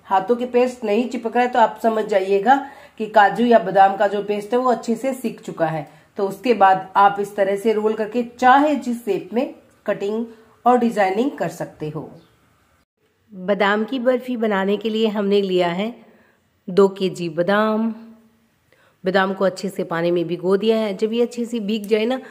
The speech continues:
तो आप थोड़ी सी गर्म यानी गुनगुने से, मतलब अच्छे से गु-, गर्म पानी में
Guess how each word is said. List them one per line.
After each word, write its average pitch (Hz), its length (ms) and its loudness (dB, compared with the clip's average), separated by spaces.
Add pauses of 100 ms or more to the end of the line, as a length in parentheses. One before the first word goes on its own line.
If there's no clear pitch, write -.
(220)
तो 233 60 0
आप 226 240 -4
थोड़ी 247 360 2
सी 240 140 -6
गर्म 190 420 2
यानी 208 200 0
गुनगुने 180 540 0
से, 208 320 -2
मतलब 185 260 -2
अच्छे 208 280 -4
से 233 140 -8
गु-, 180 240 -4
गर्म 190 340 0
पानी 180 300 -2
में 220 200 0